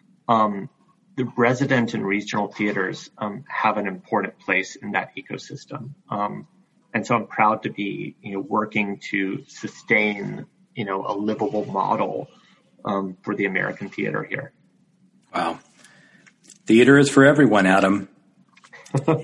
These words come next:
Speaker 2: It's for everyone. Um, <clears throat> first of all, okay, I'm totally jealous that you got to work with all of those people. I, myself, would have total imposter syndrome.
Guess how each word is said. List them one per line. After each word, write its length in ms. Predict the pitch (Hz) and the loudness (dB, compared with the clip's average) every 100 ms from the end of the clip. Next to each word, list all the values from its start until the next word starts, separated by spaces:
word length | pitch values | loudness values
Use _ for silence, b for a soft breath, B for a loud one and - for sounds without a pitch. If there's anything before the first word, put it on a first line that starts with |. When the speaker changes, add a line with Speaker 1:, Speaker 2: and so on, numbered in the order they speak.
| 147 | 2
Speaker 2:
It's 240 | 117 135 - | 4 4 6
for 280 | 127 131 | 6 8
everyone. 580 | 113 110 104 95 92 90 B B B B - | 8 6 4 4 2 0 B B B B 2
Um, 380 | 120 113 107 104 | 6 8 6 4
<clears throat> 380 | - - 139 170 | 0 4 4 8
first 220 | 208 196 | 8 8
of 80 | 135 | 8
all, 200 | 107 - | 6 6
okay, 420 | - 92 90 - _ _ | 4 4 2 -6 _ _
I'm 220 | 143 131 127 | 6 6 8
totally 460 | 139 139 143 156 | 8 8 8 8
jealous 520 | 135 117 104 110 107 - | 8 8 8 6 4 4
that 140 | - | 4
you 120 | 101 | 6
got 200 | 95 107 | 6 6
to 80 | - | 6
work 240 | 101 101 98 | 6 6 4
with 120 | 104 | 4
all 280 | 101 104 113 | 6 8 8
of 60 | |
those 260 | 123 127 135 | 6 6 4
people. 720 | - 107 92 98 90 90 92 B B B B _ | 4 4 6 4 6 6 2 B B B B _
I, 480 | 104 110 123 139 139 | 4 6 8 6 4
myself, 760 | 127 117 113 117 107 110 - - _ _ _ _ _ | 6 6 6 6 8 6 2 -10 _ _ _ _ _
would 120 | 110 | 4
have 280 | 101 92 92 | 6 4 2
total 640 | - 120 117 113 113 - | 2 6 6 6 4 2
imposter 640 | - 104 101 101 98 - 90 | 2 2 4 4 4 4 0
syndrome. 760 | - 90 78 76 76 - - | 2 2 0 0 -2 -4 -10